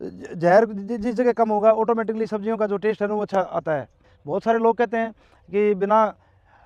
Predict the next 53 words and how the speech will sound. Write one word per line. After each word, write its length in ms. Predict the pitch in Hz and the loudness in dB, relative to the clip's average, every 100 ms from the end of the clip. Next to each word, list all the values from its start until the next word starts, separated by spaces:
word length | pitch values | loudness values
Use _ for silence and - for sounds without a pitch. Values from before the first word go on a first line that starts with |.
| _ | _
पेस्टिसाइड 500 | 190 185 214 214 208 | -4 -2 2 2 2
के 140 | 190 185 | 0 -4
और 220 | - 185 | -2 -4
बिना 180 | 202 208 | -2 0
रासायनिक 400 | 196 190 185 - | -2 -2 -8 -4
खादों 260 | 175 175 | -4 -4
के 120 | 170 170 | -8 -8
खेती 240 | 170 175 | -8 -6
नहीं 120 | 165 | -4
हो 80 | 165 | -4
सकती, 340 | 151 - 139 - _ _ | -6 -10 -12 -14 _ _
खासकर 260 | 170 - | -6 -4
वो 120 | 175 175 | -4 -4
भी 80 | |
सब्जियों 340 | 196 160 151 135 | -6 -8 -8 -8
की। 160 | 120 - _ _ _ - | -12 -18 _ _ _ -10
तो 100 | 170 | -4
आप 180 | 185 175 | -2 0
देख 260 | 170 220 | 0 0
ही 60 | 220 | 0
रहे 80 | 208 | -2
हैं, 80 | 202 | -4
मैंने 260 | 196 208 | -4 -6
किसी 460 | 180 _ 202 233 233 | -8 _ -12 -6 -6
भी 120 | 220 | -6
सूरत 300 | 190 196 170 | -6 -6 -6
में 200 | 196 175 - _ 165 | -6 -6 -10 _ -10
अपने 240 | 170 196 | -6 -8
खेत 280 | 156 175 175 | -6 -8 -6
में 180 | 180 143 _ _ _ _ | -10 -10 _ _ _ _
एंट्री 380 | 160 180 175 208 | -6 -6 -4 -4
बैन 200 | 185 185 | -2 -2
कर 140 | 170 175 | 0 -2
रखी 220 | 160 180 | -2 -2
है। 420 | 180 180 _ _ _ 160 | -2 -2 _ _ _ -12
जिस 180 | 180 | -8
तरह 180 | 196 185 | -2 -2
से 240 | 175 185 175 | -2 -6 -8
ना 280 | 165 165 185 | -8 -2 0
तो 100 | 190 | 0
रासायनिक 340 | 180 175 175 | -2 -4 -8
खाद 180 | 156 160 | -4 -2
डालते 240 | 165 156 185 | 0 -2 -6
हैं 60 | |
हम, 120 | 175 - _ - | -8 -12 _ -12
गोबर 260 | 151 175 196 | -8 -4 -4
की 100 | 190 | -2
खाद 180 | 165 160 | -2 0
डाली 200 | 160 180 | -2 -2
हुई 140 | 170 | -4
है, 140 | 170 170 _ - | -6 -8 _ -18
उसके 200 | 175 - | -12 -6
अलावा 340 | 190 185 190 | -4 0 0